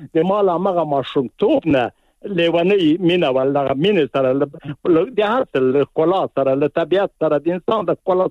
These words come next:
سره. او، نه، دا مسلې سره د ما ډېره مینه وه، او مینه خو زیا-، زیاتره،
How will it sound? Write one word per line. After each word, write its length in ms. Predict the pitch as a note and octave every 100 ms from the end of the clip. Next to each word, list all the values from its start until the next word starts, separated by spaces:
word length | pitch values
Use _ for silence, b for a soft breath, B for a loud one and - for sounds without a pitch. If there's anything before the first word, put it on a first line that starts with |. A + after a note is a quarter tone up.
| -
سره. 180 | - - _ _ B B
او، 100 | A3 B3 A#3+ A#3 A#3
نه، 260 | A#3+ A3+ - b b
دا 180 | D#3+ G#3+
مسلې 400 | G#3 E3+ G3 A3+
سره 140 | G3 E3+
د 60 |
ما 160 | F#3 G#3
ډېره 280 | D#3 C#4+ B3
مینه 240 | A#3 A#3
وه، 140 | G3+ F#3
او 140 | D#3+
مینه 180 | G3+ A3
خو 220 | - F3
زیا-، 540 | F3 D3+ D3 D#3+ F#3+ F#3+
زیاتره، 460 | D3+ D3 G#3 A3